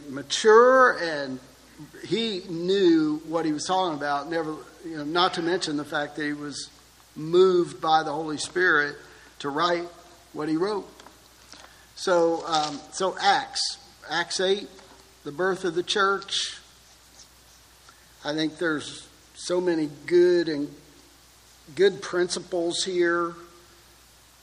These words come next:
but it's just God at work in the midst of his church. And it didn't mean that the,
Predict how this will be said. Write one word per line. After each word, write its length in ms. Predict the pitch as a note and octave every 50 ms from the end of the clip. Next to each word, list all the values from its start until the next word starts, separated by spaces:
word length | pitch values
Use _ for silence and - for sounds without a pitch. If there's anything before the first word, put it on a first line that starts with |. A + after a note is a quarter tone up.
| _ _ -
but 320 | C#3+ D#3 D#3+ D#3 D#3 - - G3+
it's 260 | F#3+ E3+ - - -
just 400 | G#3 F#3+ - - - D#3 D3 C3+
God 420 | E3 E3 E3 E3 F3 F3+ F3+ F3+
at 200 | F3+ D#3+ B2+ -
work 520 | E3+ D#3 E3 D#3+ D3+ D3 D3 D3 - - - - - - - -
in 160 | - D#3 D#3
the 80 | D#3+ D3+
midst 400 | D3+ D#3+ E3+ F3+ E3+ - - -
of 60 | D3+
his 200 | D3 D3+ - -
church. 720 | - - - F#3 D#3+ D3+ C#3+ C#3+ C#3+ C#3+ - - - - - - - - - - - - - - - - -
And 100 | C#3+ D3+
it 120 | D3+ D3
didn't 280 | - A#3 B3+ B3+ A3+ G3
mean 260 | G3 G3 F#3+ F#3 F3
that 200 | E3 D#3 - -
the, 240 | - E3 E3 D#3+ D#3